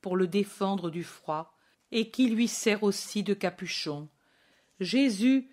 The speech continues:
chaque fois qu'il arrive à un bout de la terrasse, regarde au dehors, en se penchant pour voir la rue qui passe par le centre du village. La rue est encore à demi obscure, vide,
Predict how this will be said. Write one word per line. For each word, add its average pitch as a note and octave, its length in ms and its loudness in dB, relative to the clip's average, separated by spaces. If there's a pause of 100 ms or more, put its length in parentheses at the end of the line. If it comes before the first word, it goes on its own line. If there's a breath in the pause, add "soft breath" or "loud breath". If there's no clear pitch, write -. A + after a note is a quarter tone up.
(260 soft breath)
chaque C4+ 500 0
fois A3+ 400 2
qu'il A3 260 0
arrive G#3+ 420 2
à G3 80 4
un G#3 160 4
bout G3+ 200 0
de G#3 100 4
la G3 160 2
terrasse, G3 640 -2 (400 soft breath)
regarde G#3+ 560 4
au G#3+ 80 2
dehors, F#3+ 500 2 (320 soft breath)
en A#3 100 2
se C#4 160 0
penchant B3 680 2
pour G#3 280 -4
voir G#3+ 240 4
la A3 140 4
rue G#3 220 -2
qui G3+ 160 -10
passe - 480 0 (160 soft breath)
par G3+ 160 2
le G#3 100 2
centre G3+ 420 -2
du F#3 120 -4
village. E3+ 540 0 (880 soft breath)
La A3 120 4
rue C4+ 180 4
est A#3+ 140 2
encore A3+ 380 2
à G3+ 80 6
demi G#3 320 4
obscure, G3+ 560 -2 (500 soft breath)
vide, F3+ 460 -2